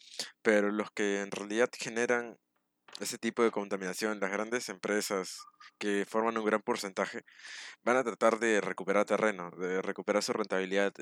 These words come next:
y a través de esto van a s-, contaminar mucho más de lo que están contaminando en, en el panorama normal.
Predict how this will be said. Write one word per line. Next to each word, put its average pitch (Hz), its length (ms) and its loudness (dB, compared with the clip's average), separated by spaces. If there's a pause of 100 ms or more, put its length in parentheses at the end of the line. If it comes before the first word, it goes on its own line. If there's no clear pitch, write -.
(240)
y 98 540 -4
a 95 100 -2
través 113 280 2
de 113 120 2
esto 107 220 -2
van 98 180 -2
a 98 40 -6
s-, - 260 -10
contaminar 98 560 -6
mucho 101 340 -8
más 104 320 -4
de 95 100 -6
lo 80 80 -10
que - 80 -14
están 101 200 -8
contaminando 98 640 -4
en, 90 180 -8 (800)
en 101 100 -10
el 101 80 -10
panorama 101 440 0
normal. 98 360 -6